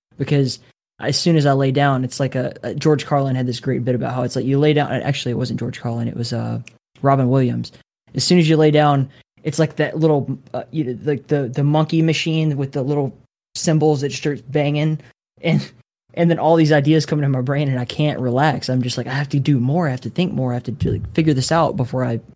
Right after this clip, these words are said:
eh, arrive at any sort of peace with my, uh, psyche." And meditation very much helps me to, um, come to peace with that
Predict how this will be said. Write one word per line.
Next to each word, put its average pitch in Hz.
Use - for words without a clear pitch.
eh, 131
arrive 135
at 135
any 131
sort 135
of 123
peace 190
with 135
my, 120
uh, 120
psyche." 151
And 131
meditation 151
very 135
much 131
helps -
me 131
to, 131
um, 127
come 156
to 143
peace 185
with 147
that 101